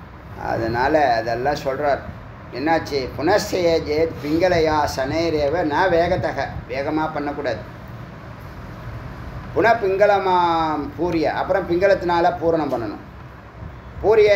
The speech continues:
த-, தே-, தரம் சனை எல்லாமே பூரகம் பண்றதும் சரி, கும்பகம் பண்றதும் சரி, ரேச்சகம் பண்றதும் சரி, சனை மெதுவாக செய்ய வேண்டும்.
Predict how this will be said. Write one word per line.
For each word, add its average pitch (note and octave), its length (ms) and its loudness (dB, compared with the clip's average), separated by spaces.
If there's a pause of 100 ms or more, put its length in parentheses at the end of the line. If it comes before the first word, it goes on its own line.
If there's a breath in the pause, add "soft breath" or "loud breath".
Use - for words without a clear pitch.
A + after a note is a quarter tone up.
(100)
த-, D3 440 4 (100)
தே-, C3 300 0 (360)
தரம் C#3 380 2 (460)
சனை C#3 280 -2
எல்லாமே D#3 500 2 (640 loud breath)
பூரகம் D3 340 2
பண்றதும் C#3 400 0
சரி, C#3 260 0 (880)
கும்பகம் D3 400 2
பண்றதும் C3 440 -2
சரி, C3+ 280 -2 (1400)
ரேச்சகம் D3+ 460 0
பண்றதும் C3 440 -4
சரி, B2 280 -4 (500)
சனை D#3+ 380 2 (520)
மெதுவாக C#3 500 2
செய்ய A#2+ 280 -6
வேண்டும். G#2 400 -8